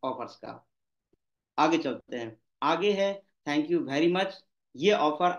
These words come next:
आपके लिए है, तो देर किस बात की, फिर देर किस बात की, इस offers का भरपूर आप फायदा उठाएं।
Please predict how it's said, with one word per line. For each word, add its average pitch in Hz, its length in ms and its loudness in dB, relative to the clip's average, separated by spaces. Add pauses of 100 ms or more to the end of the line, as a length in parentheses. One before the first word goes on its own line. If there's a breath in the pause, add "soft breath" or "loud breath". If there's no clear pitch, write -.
आपके 143 340 -2
लिए 196 260 2
है, 202 120 4 (180)
तो 156 80 0 (300)
देर 196 240 2
किस 208 180 -10
बात 190 220 2
की, 220 200 -8 (1500)
फिर 147 140 0
देर 190 200 4
किस 202 200 -6
बात 185 280 2
की, 185 60 -2
इस 170 100 -6
offers - 380 -2
का 170 120 2
भरपूर 143 380 -2
आप 170 220 0
फायदा 143 180 0
उठाएं। 170 300 -4